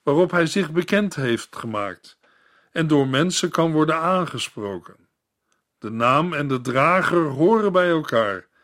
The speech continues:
Het gaat hier over Gods openbaring in woord en daad, waardoor hij zijn naam bekend maakt. Dat staat in Psalm acht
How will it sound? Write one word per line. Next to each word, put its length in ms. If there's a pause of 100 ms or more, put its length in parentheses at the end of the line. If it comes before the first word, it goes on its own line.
(600)
Het 180
gaat 340
hier 200
over 300
Gods 420
openbaring 960
in 240
woord 460
en 280
daad, 440 (420)
waardoor 400
hij 180
zijn 280
naam 380
bekend 460
maakt. 520 (840)
Dat 180
staat 340
in 120
Psalm 380
acht 480